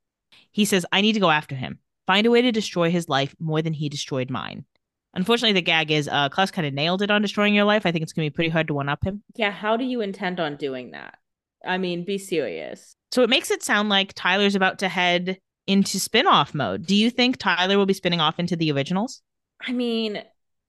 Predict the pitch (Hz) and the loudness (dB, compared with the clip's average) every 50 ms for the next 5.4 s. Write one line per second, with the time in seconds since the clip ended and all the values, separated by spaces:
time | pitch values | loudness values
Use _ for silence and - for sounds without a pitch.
0 | _ _ _ _ _ 247 226 233 - 285 294 254 196 202 220 247 240 - 247 214 | _ _ _ _ _ -14 -14 -8 -6 -6 -2 -2 0 0 -2 -2 -4 -4 -4 -4
1 | 190 190 _ _ _ _ _ _ - 185 208 269 269 - - 208 196 196 208 208 | -4 -4 _ _ _ _ _ _ 0 0 0 0 -4 -6 -2 0 2 2 4 2
2 | 185 170 143 170 185 180 - 190 175 - - 180 175 170 165 160 160 - 143 135 | 0 0 -2 -4 -6 -6 -8 -12 -12 -6 -4 -4 -2 -2 -2 -4 -4 -6 -6 -2
3 | 151 151 156 143 135 135 - - 143 - _ 147 143 135 131 - - - - _ | -2 -2 -2 -4 -6 -10 -10 -12 -12 -6 _ -2 -2 -2 -4 -8 -18 -20 -10 _
4 | 175 180 - - - - - - - - - _ _ _ _ _ _ _ _ _ | -4 -4 -4 -6 -10 -18 -18 -20 -20 -20 -20 _ _ _ _ _ _ _ _ _
5 | _ 208 214 196 208 202 165 - | _ 4 4 6 4 2 0 -2